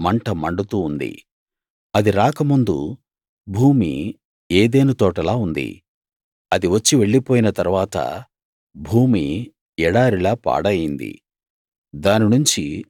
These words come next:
ఏదీ తప్పించుకోలేదు. సేన రూపం గుర్రాలలాగా ఉంది, వాళ్ళు రౌతులలాగా పరిగెడుతున్నారు. వాళ్ళు పర్వత శిఖరాల మీద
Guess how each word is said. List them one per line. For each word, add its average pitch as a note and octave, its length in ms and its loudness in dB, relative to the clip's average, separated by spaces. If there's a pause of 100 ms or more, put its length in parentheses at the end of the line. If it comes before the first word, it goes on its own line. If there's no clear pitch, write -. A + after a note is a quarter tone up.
(500)
ఏదీ A#2 300 4
తప్పించుకోలేదు. F2 1000 -4 (540)
సేన B2+ 500 2
రూపం F2+ 600 -2 (680)
గుర్రాలలాగా G#2+ 720 0
ఉంది, D2+ 480 -8 (500)
వాళ్ళు F#2 540 0 (580)
రౌతులలాగా F#2+ 840 0
పరిగెడుతున్నారు. E2 960 -2 (840)
వాళ్ళు G2+ 540 0 (600)
పర్వత C#3 340 2
శిఖరాల C3 580 0
మీద G2 240 -2